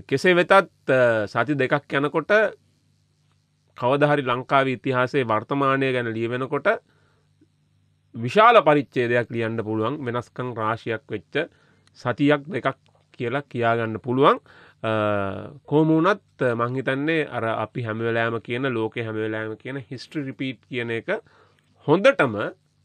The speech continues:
අපි නවවෙනි සවුන්දා වැඩසටහන රාත්‍රියේ විකාශය වෙනකොට අපි සජීවීම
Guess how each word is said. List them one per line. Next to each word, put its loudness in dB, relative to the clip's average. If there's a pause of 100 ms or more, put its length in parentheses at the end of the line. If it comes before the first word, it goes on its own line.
(340)
අපි 0 (460)
නවවෙනි 2
සවුන්දා 0
වැඩසටහන -4
රාත්‍රියේ -2
විකාශය -2
වෙනකොට -8 (1200)
අපි -4
සජීවීම -4